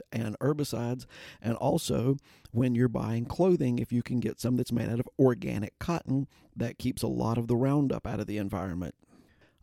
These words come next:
Obviously, a good one is try to eat less fast food, so you get less of those fast food wrappers.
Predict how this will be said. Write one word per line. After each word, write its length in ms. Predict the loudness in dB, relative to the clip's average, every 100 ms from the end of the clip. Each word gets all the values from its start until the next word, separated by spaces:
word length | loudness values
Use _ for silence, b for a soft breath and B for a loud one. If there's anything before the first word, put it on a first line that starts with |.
| _
Obviously, 460 | -4 -2 -4 -2 0
a 40 |
good 180 | 2 2
one 120 | 2
is 180 | 2 -4
try 320 | -4 -4 -2
to 120 | -4 -4
eat 240 | -8 -10 -10
less 420 | -8 -4 -2 -4 -6
fast 460 | -6 -4 -4 -6
food, 440 | 0 4 6 4 -2 b b -2
so 120 | 0
you 40 |
get 160 | 0 -4
less 180 | -4 -2
of 60 |
those 160 | -4 -4
fast 340 | -4 -4 -2
food 280 | 2 2 4
wrappers. 520 | 2 0 0 -2 -4